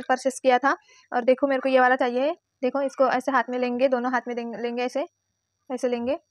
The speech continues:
देखो ऐसे लेंगे और इसको ऐसे करेंगे। और जिसके पास ब्रश नहीं ना हो, वो,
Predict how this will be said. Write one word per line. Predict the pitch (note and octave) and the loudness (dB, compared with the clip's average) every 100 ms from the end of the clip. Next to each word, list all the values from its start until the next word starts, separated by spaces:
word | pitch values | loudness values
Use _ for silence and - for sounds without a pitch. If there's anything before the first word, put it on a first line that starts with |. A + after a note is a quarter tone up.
| _ _ _ _ _ _ _ _ _ _ _ _ _ _ _ _ _ _ - _ - | _ _ _ _ _ _ _ _ _ _ _ _ _ _ _ _ _ _ -20 _ -8
देखो | B3+ B3+ | -6 -2
ऐसे | B3 B3 | -2 -4
लेंगे | A#3+ A3+ C4+ F#4 _ _ - | -8 -6 -6 -6 _ _ -8
और | B3 | -6
इसको | C4 C#4 C4+ C4+ C#4 _ _ - | -2 4 6 6 2 _ _ 0
ऐसे | C4 C4 C4+ C4+ | 0 2 0 -2
करेंगे। | B3+ B3 A#3+ A#3+ | -4 -4 -6 -8
और | - C4 | -6 -6
जिसके | C#4 C#4 | -2 0
पास | C4+ C4 | 0 0
ब्रश | B3 C4+ C4+ | 0 0 0
नहीं | B3+ | -2
ना | C4 | 2
हो, | C#4 B3 | 2 2
वो, | A#3+ | 0